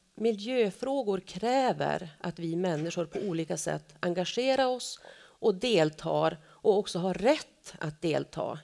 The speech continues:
i hur beslut fattas. Och det intressanta för oss då, eh, som forskar kring de här frågorna,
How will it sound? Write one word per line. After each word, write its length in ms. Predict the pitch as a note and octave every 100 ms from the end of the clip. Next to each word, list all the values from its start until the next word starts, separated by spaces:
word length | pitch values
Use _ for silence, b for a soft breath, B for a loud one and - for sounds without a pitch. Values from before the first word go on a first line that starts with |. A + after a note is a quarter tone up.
| -
i 280 | D#3+ D3 D3
hur 120 | - D3+
beslut 440 | D3+ - - -
fattas. 580 | - - - - - - _ _ _ _ B B B B B B B B B B _
Och 340 | - B3 B3+ - - _
det 140 | G#3+ B3+
intressanta 580 | C4 C4 C#4 C#4+ C#4
för 160 | C#4 B3
oss 280 | D4 - -
då, 260 | D#3 E3 F3 B B -
eh, 240 | F3+ F3+
som 200 | F3 G#3
forskar 380 | A#3 G#3 - A#3+
kring 260 | G#3+ G3
de 120 | F3+ E3
här 80 |
frågorna, 600 | D#3+ E3 D3 D#3+ D#3 E3